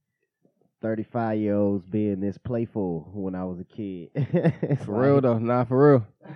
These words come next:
Speaker 1: <laughs>
Speaker 2: I think, yeah, I think, I, I mean, I think we make our age look good.
Speaker 1: Hell yeah.
Speaker 2: Yeah, you know what I
Speaker 1: Hell
Speaker 2: mean?
Speaker 1: yeah. But it's
Speaker 2: For
Speaker 1: all
Speaker 2: sure.
Speaker 1: about perspective, too.
Speaker 2: That, too.
Speaker 1: 'Cause probably these little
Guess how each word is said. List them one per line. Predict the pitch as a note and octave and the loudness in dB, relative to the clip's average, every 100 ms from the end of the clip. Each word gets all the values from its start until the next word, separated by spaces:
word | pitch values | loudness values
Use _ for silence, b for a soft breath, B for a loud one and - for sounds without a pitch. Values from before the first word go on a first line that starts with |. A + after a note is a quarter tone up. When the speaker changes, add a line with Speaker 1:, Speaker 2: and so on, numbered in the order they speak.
| - - | -12 -12
Speaker 1:
<laughs> | - - - - | -12 -18 -20 -4
Speaker 2:
I | - | 2
think, | - F3 B2 | 8 8 6
yeah, | D3+ C#3+ C3 - | 4 6 6 2
I | |
think, | C3 D3 C3+ | 0 2 2
I, | C#3 | 0
I | - | -2
mean, | C3 B2+ | 0 0
I | |
think | D#3 C3+ | 2 2
we | D3 | 4
make | C3+ A#2+ G2+ F2+ _ _ | 4 4 -2 -20 _ _
our | A2+ A#2 | 0 2
age | A2+ A#2 | 2 0
look | A2 G#2 | -2 -4
good. | A2 A2 F#2 _ _ _ - | -2 -2 -4 _ _ _ -10
Speaker 1:
Hell | E3+ A#3 F#3 | -8 -6 -2
yeah. | D3 G#2+ F2 | 0 0 0
Speaker 2:
Yeah, | F#2+ | -2
you | G#2 | -4
know | A2 A2 | -2 -2
what | A2 | 0
I | |
Speaker 1:
Hell | D#3 | 0
Speaker 2:
mean? | C3+ G2 F#2 | 0 -2 -4
Speaker 1:
yeah. | |
But | F#2 F3+ | 2 2
it's | A#3+ | 6
Speaker 2:
For | |
Speaker 1:
all | A#3+ | 6
Speaker 2:
sure. | G3 | 8
Speaker 1:
about | F3+ | 8
perspective, | E3 C#3 - C#3+ C3+ B2 | 6 2 0 0 -2 -4
too. | B2+ | 2
Speaker 2:
That, | C3+ B2 | 4 4
too. | D#3 C#3 B2+ b - | 6 6 4 b -2
Speaker 1:
'Cause | D#3 | 0
probably | - G3+ G3 G3 | 6 6 8 6
these | F3+ | 6
little | F3+ | 6